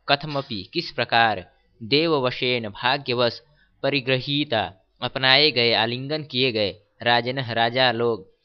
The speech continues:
विक्लवा, परेशान, भवन्ति, हो जाते हैं, तथा ही, क्योंकि अभिषेक समय एवं राज्याभिषेक के समय ही, ऐसा इन राजाओं का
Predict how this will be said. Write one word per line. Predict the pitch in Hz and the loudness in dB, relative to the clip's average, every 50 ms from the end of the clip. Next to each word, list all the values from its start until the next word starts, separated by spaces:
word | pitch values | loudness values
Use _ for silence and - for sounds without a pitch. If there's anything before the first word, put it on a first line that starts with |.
| _ _ _ - | _ _ _ -6
विक्लवा, | 120 120 139 135 - - 131 131 139 143 139 120 | -4 -2 -2 -2 0 0 0 2 4 4 4 2
परेशान, | 104 - - 127 131 135 135 131 - 127 113 110 107 98 95 95 | 0 0 0 2 2 2 2 0 0 0 0 0 0 -2 -6 -10
भवन्ति, | 92 110 127 127 135 131 117 - - 98 | -8 -6 -6 -4 -4 -6 -8 -10 -12 -12
हो | 95 98 117 120 | -6 -4 -2 -2
जाते | 120 110 107 107 - - 120 117 | 0 0 0 -2 -2 -2 -4 -4
हैं, | 110 113 104 95 92 95 - - | -4 -6 -8 -10 -10 -14 -8 -8
तथा | 117 117 - - 147 143 | -6 -6 0 2 4 4
ही, | 147 139 123 107 92 90 - - | 4 0 -2 -6 -8 -10 -8 -8
क्योंकि | 147 147 147 143 147 - 117 104 92 - _ _ _ _ _ - | -6 -6 -6 -8 -10 -10 -10 -10 -10 -12 _ _ _ _ _ -8
अभिषेक | 131 123 139 139 139 - 151 160 175 165 | -6 -6 -6 -6 -4 -2 -2 -2 -2 -2
समय | 147 139 - 131 123 127 131 135 143 143 - | -6 -8 -6 -4 0 4 6 6 6 6 4
एवं | - 117 117 120 113 110 110 107 | 2 0 0 0 0 0 0 0
राज्याभिषेक | 110 113 120 127 123 - - 139 143 139 127 123 - - 123 123 - | 2 2 2 2 0 -2 -2 -2 -2 -2 -4 -8 -6 -4 -4 -4 -4
के | - 120 117 | -6 -8 -8
समय | - - 110 113 117 117 | -6 -6 -6 -4 -4 -4
ही, | 107 104 110 101 90 - _ _ _ _ _ _ - | -6 -6 -8 -10 -10 -12 _ _ _ _ _ _ -2
ऐसा | 127 123 - - 139 135 135 131 117 104 - | -2 -2 0 0 0 0 0 -2 -4 -6 -8
इन | - 160 156 | -10 -8 -4
राजाओं | 139 123 120 117 113 117 117 117 127 127 | -2 0 0 0 0 0 -2 -2 -2 -4
का | - - 117 104 87 87 | -4 -4 -4 -4 -4 -6